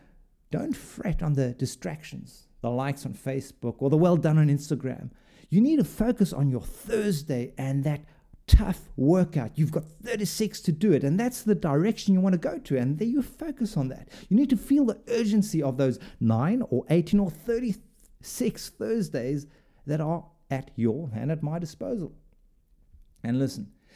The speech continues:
if you don't go out today, what's gonna happen? You've got thirty-five Thursdays. That's if all goes well. You know, maybe next Thursday it's gonna be too cold or too hot, and hey, you,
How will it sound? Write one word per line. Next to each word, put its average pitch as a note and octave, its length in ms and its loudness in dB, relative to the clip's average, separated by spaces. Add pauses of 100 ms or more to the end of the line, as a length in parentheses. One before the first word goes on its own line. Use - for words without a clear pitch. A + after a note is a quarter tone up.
(220)
if C#3 140 0
you D3+ 80 0
don't D#3 220 2
go D3+ 100 0
out C#3+ 220 -4
today, A#2 340 -6 (220)
what's C#3+ 240 -4
gonna D3+ 200 2
happen? C3 380 -4 (600)
You've A#2+ 160 -6
got - 180 -8 (340)
thirty-five B2 480 0
Thursdays. - 600 -16 (200)
That's C#3+ 240 -2 (140)
if G3+ 360 2
all F3 260 6
goes D#3+ 260 4
well. E3+ 300 4
You A3+ 80 4
know, G#3 100 4
maybe F#3+ 260 4
next G3+ 280 -2
Thursday G#3 360 2
it's F#3+ 120 0
gonna G3 140 4
be G#3 100 2
too G#3+ 100 0
cold F#3+ 480 2
or F#3+ 80 4
too F#3+ 160 0
hot, E3+ 300 0
and E3 100 2 (300)
hey, A#3+ 140 2
you, F#3 200 6